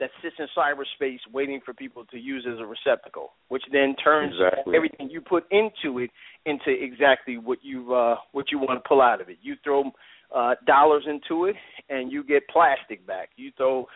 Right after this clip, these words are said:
Speaker 1: plastic into it, you get millions. That's how it works. It's that simple. Whatever you put into it, you get out of it.
Speaker 2: Exactly. Definitely. Um, and, and that's just how life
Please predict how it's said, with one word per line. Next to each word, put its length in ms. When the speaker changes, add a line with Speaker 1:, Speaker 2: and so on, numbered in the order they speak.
Speaker 1:
plastic 480
into 360
it, 80
you 100
get 180
millions. 500
That's 200
how 200
it 80
works. 300
It's 80
that 180
simple. 380
Whatever 300
you 140
put 200
into 280
it, 100
you 80
get 160
out 200
of 80
it. 60
Speaker 2:
Exactly. 760
Definitely. 640
Um, 440
and, 280
and 120
that's 200
just 180
how 180
life 220